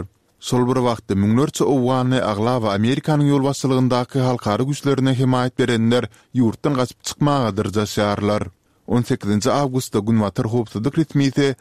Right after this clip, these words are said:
adamlary ýurtdan çykarmak üçin Kabul aeroportundaky tagallalaryň ýoly goýulandygyny ma'lum etdi. Onuň Reuters gullugyna beren maglumatyna görä,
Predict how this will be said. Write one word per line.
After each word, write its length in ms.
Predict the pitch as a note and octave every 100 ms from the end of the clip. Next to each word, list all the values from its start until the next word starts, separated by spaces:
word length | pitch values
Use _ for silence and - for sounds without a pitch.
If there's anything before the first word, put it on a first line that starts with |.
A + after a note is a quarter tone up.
| _
adamlary 600 | A#2+ A#2+ G#2+ G#2+ G#2+ A2 G#2+
ýurtdan 320 | G#2+ - D#3
çykarmak 440 | - D#3 C#3+ C#3 C3+
üçin 220 | - C3
Kabul 360 | - A2 G#2 C#3
aeroportundaky 840 | D3+ D3 D3+ C#3 C#3+ C3+ B2+ -
tagallalaryň 720 | C#3 C3 B2 A#2+ G#2+ G#2 A#2+ B2
ýoly 240 | A2+ A#2 B2
goýulandygyny 640 | C3+ A#2 A2+ A2+ A2+ A#2
ma'lum 380 | A#2 A#2+ B2 B2+
etdi. 540 | C3+ _ G#2 G2 E2+ F2 _ _ -
Onuň 240 | B2 A#2+ G2+
Reuters 400 | A2+ C#3 D#3 -
gullugyna 460 | D3+ C#3+ C3+ C3+ C3
beren 240 | A2 A2+
maglumatyna 580 | C#3 C3+ C#3 C#3 - C#3 C3+
görä, 260 | C3+ C3+